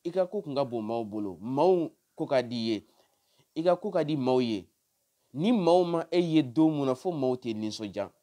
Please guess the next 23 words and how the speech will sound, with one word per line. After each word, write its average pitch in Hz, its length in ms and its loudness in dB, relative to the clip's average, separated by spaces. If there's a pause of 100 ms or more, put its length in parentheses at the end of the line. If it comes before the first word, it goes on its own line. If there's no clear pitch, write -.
Mais 127 160 -2
n'i 175 140 -2
ye 196 240 -2
yɛrɛ 139 100 -2
bonya 127 300 -2
binifani 135 500 -6
da 113 160 -6
i 117 140 0
yɛrɛ 110 160 -2
kan, 107 160 -4
yawman 175 400 0
minal 127 220 -2
ayam, 110 380 -2
yawman 170 640 2 (120)
minal 151 240 -4
ayam, 127 800 2 (480)
<laughs> - 480 -18
i 127 80 -12
tagatɔ 135 340 -6
don 113 140 -6
dingɛ 107 240 -12
kɔnɔna 98 320 -12
la. 85 100 -16